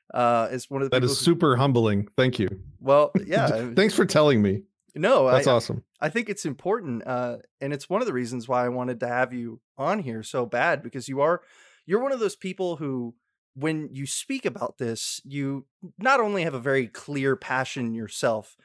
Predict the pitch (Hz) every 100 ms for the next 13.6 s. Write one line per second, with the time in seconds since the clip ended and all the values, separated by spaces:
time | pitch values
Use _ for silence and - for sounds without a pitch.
0 | - 214 190 - - 254 220 160 - 151
1 | 127 120 117 120 127 110 104 _ _ _
2 | - 160 139 127 - 151 147 139 123 110
3 | - 135 120 - 104 - - 131 120 120
4 | 120 104 113 107 95 92 101 120 117 147
5 | 175 190 190 156 135 139 - - - _
6 | _ _ 139 123 120 120 120 113 123 110
7 | - - _ 180 - 233 247 220 190 143
8 | - 131 - 233 233 127 104 101 - 180
9 | 180 - - 165 165 156 139 135 - 135
10 | 110 135 151 - 110 120 - 139 120 113
11 | 127 120 - 127 - 113 - 139 123 117
12 | 110 120 120 117 - 165 147 123 120 143
13 | 123 113 131 165 180 220